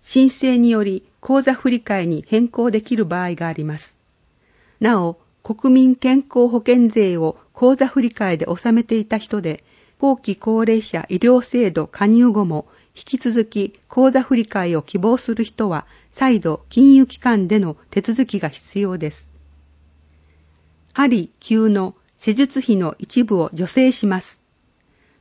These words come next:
助成額、諸険料七百円、針または九、八百四十円、針九併用、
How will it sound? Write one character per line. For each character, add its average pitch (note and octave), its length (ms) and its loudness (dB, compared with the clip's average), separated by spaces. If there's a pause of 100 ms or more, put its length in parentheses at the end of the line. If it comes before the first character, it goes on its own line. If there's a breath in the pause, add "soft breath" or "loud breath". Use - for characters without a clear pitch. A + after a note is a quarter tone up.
助 A3 100 -2
成 C4 320 2
額、 G3+ 380 -6 (500)
諸 - 180 -10
険 B3 300 4
料 D#3+ 320 -4 (220)
七 G#3+ 200 2
百 A#3+ 340 -2
円、 C#3+ 200 -4 (640)
針 A3 340 -2 (100)
ま G3+ 200 -4
た C4 160 2
は E3+ 200 -6
九、 F#3 360 -4 (420)
八 A3+ 240 -10
百 B3+ 280 0
四 A#3 260 2
十 G#3+ 240 -4
円、 C#3 200 -10 (680)
針 A3 340 -4 (200)
九 A3 380 -4 (140)
併 A3 280 0
用、 F3+ 320 -2